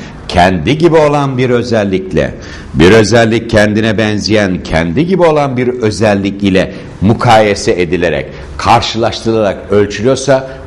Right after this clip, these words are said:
bu tür ölçmelere doğrudan ölçme diyoruz. Ne demek istiyorsun hocam? Şunu demek istiyorum. Yani uzunluğu uzunlukla, ağırlığı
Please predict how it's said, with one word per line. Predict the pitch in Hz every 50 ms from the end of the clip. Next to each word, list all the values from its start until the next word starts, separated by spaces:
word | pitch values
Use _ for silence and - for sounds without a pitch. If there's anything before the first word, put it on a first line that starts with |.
| -
bu | - 180 190 190
tür | - 110 98 - - - 95
ölçmelere | 110 113 - - - 92 104 104 101 101 101 113 135 151 147 - - - - - 80 78 76
doğrudan | 95 90 85 80 76 71 76 73
ölçme | 67 65 62 - - - 64 62 58
diyoruz. | 60 50 50 - - - - - - - - - - - - - - - - -
Ne | 160 202 202
demek | 135 95 82 73 69 -
istiyorsun | - - - 71 64 - - 73 71
hocam? | 69 - 60 55 - - - - -
Şunu | - - - - 165 190 175 117
demek | 78 67 64 60
istiyorum. | - - - - - - - - - - - - - - - - - -
Yani | 160 196 180 110 69 58 - - - - - - - - - - - - -
uzunluğu | 143 165 143 139 165 170 170 170 170 175 180 196 208 202 - - - - -
uzunlukla, | 131 123 120 110 123 127 120 113 110 117 110 - - - 62 64 67 - - - - - - - - - - - - - - - - - - - - - - - - - - - - - - - - - - -
ağırlığı | 95 120 131 139 143 147 143 139 135 135 139 143 143 156 175 180